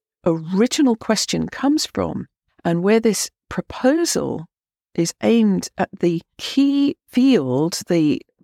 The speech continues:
body, the Federative International Programme for Anatomical Terminology, is to ask them to develop a new definition. And we're going to understand the many reasons why this is so important.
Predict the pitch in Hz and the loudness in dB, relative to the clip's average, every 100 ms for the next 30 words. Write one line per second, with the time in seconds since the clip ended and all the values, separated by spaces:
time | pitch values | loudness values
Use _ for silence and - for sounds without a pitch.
0 | _ 202 214 165 175 160 - 202 196 - | _ 2 2 2 0 0 -2 0 -2 0
1 | 190 175 - 185 - 170 - 180 175 165 | 0 0 -2 -2 -2 -6 -2 -2 0 -4
2 | - - 185 190 190 180 - - 165 160 | -6 -4 -2 0 0 0 -2 -2 -2 -2
3 | 170 190 185 151 160 - _ _ _ _ | 0 0 0 -4 -8 -12 _ _ _ _
4 | - 180 - - _ 190 196 - 220 220 | -6 -2 -2 -4 _ 0 2 2 0 0
5 | 208 208 185 170 - 175 170 170 170 - | 0 0 0 0 0 -2 -2 -2 -4 -4
6 | 165 160 - 165 170 202 214 226 208 196 | -6 -4 -2 -2 0 2 2 4 2 0
7 | - 190 180 180 185 185 180 180 170 165 | -2 0 0 0 2 2 2 0 -2 -4
8 | 170 - 190 160 151 156 - 165 - 170 | -6 -4 -2 0 -2 -4 -4 -2 -2 -2
9 | - - 185 175 165 - 160 160 - 214 | -2 0 0 0 -4 -4 -6 -6 -8 -8